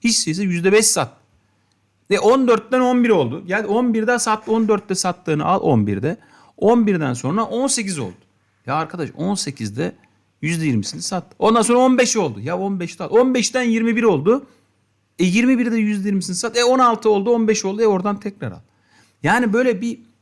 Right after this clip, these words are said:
yapa yapa da bir yüzde yirmi, yüzde otuz malınızı da arttırabilirsiniz. İşte bu benim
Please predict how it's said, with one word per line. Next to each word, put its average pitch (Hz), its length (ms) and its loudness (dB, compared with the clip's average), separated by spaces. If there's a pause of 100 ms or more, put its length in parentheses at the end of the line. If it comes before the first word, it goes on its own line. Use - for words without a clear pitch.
(120)
yapa 151 240 -2
yapa 170 300 0
da 190 160 -2
bir 185 80 -6
yüzde 147 420 -8
yirmi, 185 280 -2
yüzde 156 280 -6
otuz 190 300 -6
malınızı 165 500 -4
da 208 100 -10
arttırabilirsiniz. 139 920 -12
İşte 190 360 -8
bu 190 320 -8
benim 220 380 -2